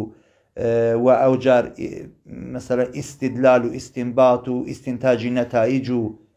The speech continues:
وەنی ئاخر، ئێ، ئەوانە فقط چی هەیەتی؟ ئێ،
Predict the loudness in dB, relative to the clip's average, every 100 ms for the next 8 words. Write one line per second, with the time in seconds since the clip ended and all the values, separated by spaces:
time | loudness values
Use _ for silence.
0 | -2 0 4 2 4 2 2 0 -20 -20
1 | -4 0 2 4 6 6 4 0 2 0
2 | 2 0 2 2 2 -2 -4 -6 _ _
3 | _ _ 0 2 4 2